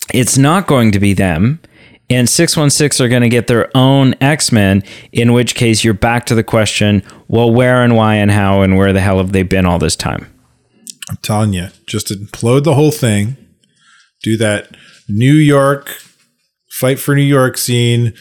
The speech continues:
Speaker 2: do the circle around, except it's the X-Men instead of the Avengers. I'm telling you, that's the way to do it.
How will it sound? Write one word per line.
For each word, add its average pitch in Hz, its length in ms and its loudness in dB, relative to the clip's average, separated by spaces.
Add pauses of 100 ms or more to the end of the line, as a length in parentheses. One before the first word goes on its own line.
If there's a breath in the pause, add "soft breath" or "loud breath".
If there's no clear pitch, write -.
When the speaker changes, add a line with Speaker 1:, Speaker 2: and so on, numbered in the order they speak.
(140 loud breath)
Speaker 2:
do 135 120 0
the 120 100 -4
circle 143 440 0
around, 127 560 0
except 117 320 -4
it's 110 100 -10
the 117 160 -2
X-Men 104 320 -6
instead 98 300 -10
of 95 60 -8
the 92 100 -6
Avengers. 80 420 -10
I'm 101 120 -6
telling 131 260 -2
you, 151 60 2
that's 104 260 -4
the - 100 -14
way 95 220 -4
to 110 80 -4
do 123 260 -6
it. 127 120 -8